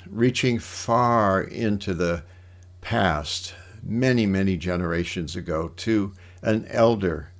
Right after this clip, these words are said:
ancestor. Try this out, see what happens, may or may not work, but it's certainly worth a try,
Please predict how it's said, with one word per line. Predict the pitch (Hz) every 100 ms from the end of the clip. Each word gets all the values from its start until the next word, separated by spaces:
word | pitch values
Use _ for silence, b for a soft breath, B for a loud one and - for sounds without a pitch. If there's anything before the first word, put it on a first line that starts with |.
| -
ancestor. | 92 85 80 - 80 - 76 67 - - - - - - - b b b b b b
Try | - 120 131 160
this | 151 -
out, | 92 90 - - - -
see | - 110 101
what | 139
happens, | 117 98 95 113 120 110 - - - -
may | - 90 95
or | 98
may | 98 107
not | 123 98
work, | 104 92 98
but | 98 90
it's | 90
certainly | - 120 120 98 98
worth | 87 87 82
a |
try, | 80 110 104 82 -